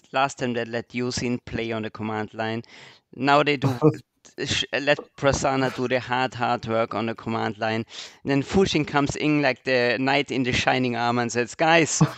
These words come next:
Speaker 2: <laughs>
Speaker 1: don't worry, we've got you covered. We built you a nice U I. It's all gonna be so easy." <laughs> I see a pattern there,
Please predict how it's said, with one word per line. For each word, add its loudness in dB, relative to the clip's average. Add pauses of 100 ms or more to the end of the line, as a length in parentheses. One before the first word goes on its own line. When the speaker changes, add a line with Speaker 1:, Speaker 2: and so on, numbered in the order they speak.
Speaker 2:
<laughs> -18
Speaker 1:
don't 4
worry, 6
we've 6
got 2
you 6
covered. 4
We 2
built 8
you 10
a 8
nice 4
U 6
I. 4 (320)
It's 2
all 4 (220)
gonna 6
be -6
so 0
easy." -4
<laughs> -4
I 0
see -4
a 0
pattern 4
there, -2